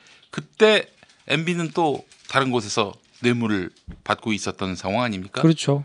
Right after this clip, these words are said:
Speaker 2: 예. 시기가
Speaker 1: 야,
Speaker 2: 다 그때니까.
Speaker 1: 난 그때 이거 보고, "개새끼도 이런 개새끼가 없다."
Speaker 2: 그런 거에 대한 일말의 뭐, 양심이라든지 뭐, 이런 꺼리낌이라든지 이런 거는 없다고 봐야 될 거고요.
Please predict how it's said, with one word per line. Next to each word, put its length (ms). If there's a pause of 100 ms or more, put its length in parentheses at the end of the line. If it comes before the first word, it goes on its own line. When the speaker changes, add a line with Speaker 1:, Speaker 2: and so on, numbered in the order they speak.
Speaker 2:
예. 360
시기가 260
Speaker 1:
야, 60
Speaker 2:
다 200
그때니까. 600
Speaker 1:
난 160
그때 300
이거 220
보고, 600 (580)
"개새끼도 560
이런 260
개새끼가 480
없다." 300 (220)
Speaker 2:
그런 600
거에 280
대한 260
일말의 440
뭐, 200
양심이라든지 800
뭐, 120
이런 300
꺼리낌이라든지 560
이런 160
거는 240
없다고 400
봐야 200
될 180
거고요. 380